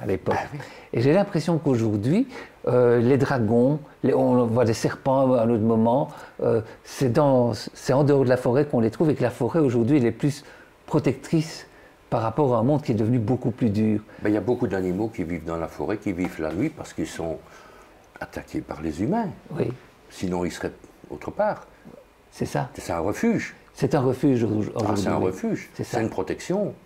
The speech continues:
Speaker 1: C'est ça. Oui.
Speaker 2: Il y en a qui ont peur de la forêt, moi c'est une protection. Mais n'empêche que quand vous vous retrouvez en forêt, quand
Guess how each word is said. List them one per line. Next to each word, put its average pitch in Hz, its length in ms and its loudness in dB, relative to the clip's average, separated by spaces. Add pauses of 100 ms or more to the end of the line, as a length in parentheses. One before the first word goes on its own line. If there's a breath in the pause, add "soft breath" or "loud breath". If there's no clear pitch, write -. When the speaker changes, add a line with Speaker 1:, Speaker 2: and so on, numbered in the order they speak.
(120)
Speaker 1:
C'est - 100 -6
ça. 120 260 -6 (240)
Oui. 131 80 -4
Speaker 2:
Il 123 40 0
y 117 40 2
en 123 80 0
a 160 60 2
qui 160 160 -2
ont 95 100 0
peur 139 280 0
de 101 100 0
la 85 100 0
forêt, 185 400 -4
moi 95 320 -4
c'est - 160 -8
une 87 120 -6
protection. 165 640 -8 (380 loud breath)
Mais - 100 -4
n'empêche 143 360 -2
que 117 100 -6
quand 110 200 -8
vous 104 160 -4
vous 98 120 -6
retrouvez 95 500 -6
en 85 100 -8
forêt, 87 420 -8 (720 loud breath)
quand - 100 -20